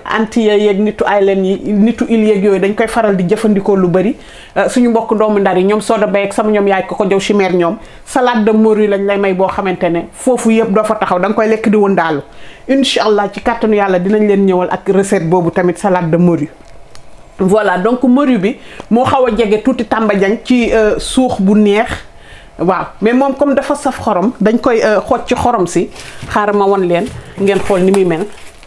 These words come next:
Morue baa ngi nii, gis ngeen ko, dafay am xorom, ci lañ koy xooj, sali ko, comme ni ñuy salee yàpp rek lañ koy salee, mais ñun li ñuy def, da nga koy xooj vingt-quatre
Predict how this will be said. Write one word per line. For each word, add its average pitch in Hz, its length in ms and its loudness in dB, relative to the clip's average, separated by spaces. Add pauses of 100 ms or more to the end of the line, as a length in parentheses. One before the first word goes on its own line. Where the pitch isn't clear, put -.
(540)
Morue 226 320 2
baa 180 240 0
ngi 180 120 0
nii, 208 280 -2
gis 196 160 -8
ngeen 190 160 0
ko, - 80 -2
dafay 185 400 0
am 190 160 0
xorom, 190 380 -2 (260)
ci - 100 0
lañ 208 140 0
koy 208 120 2
xooj, 196 280 -2
sali 208 380 0
ko, 190 120 -2
comme 240 200 2
ni 240 80 4
ñuy 240 140 2
salee 190 360 0
yàpp 165 200 -2
rek 185 160 -2
lañ 196 140 -2
koy 196 160 -2
salee, 175 320 -2
mais 208 180 2
ñun 240 180 2
li 247 100 2
ñuy 254 120 2
def, 180 180 0 (440)
da 220 100 2
nga 220 60 -2
koy 254 120 2
xooj 214 300 0
vingt-quatre 247 480 -2